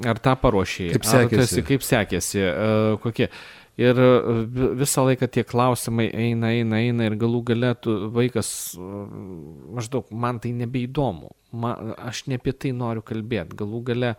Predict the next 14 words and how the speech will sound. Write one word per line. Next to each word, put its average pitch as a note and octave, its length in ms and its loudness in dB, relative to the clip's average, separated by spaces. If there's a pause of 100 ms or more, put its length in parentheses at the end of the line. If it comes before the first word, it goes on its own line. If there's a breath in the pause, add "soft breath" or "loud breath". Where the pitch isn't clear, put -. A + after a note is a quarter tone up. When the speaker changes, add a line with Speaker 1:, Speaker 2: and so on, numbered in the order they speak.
(100)
Speaker 1:
noriu A#2+ 300 2
kalbėtis A#2+ 540 -2
apie - 120 -6
kažkokius - 460 -8
tai B2 120 0
dalykus, A2+ 520 -2
kurie B2 300 0
man A#2+ 460 -2
rūpi A#2+ 520 2
labiau A2 440 2
negu A2 280 -2
tie G#2+ 180 0
mokslai. G#2+ 800 0 (140)
O, A2 320 2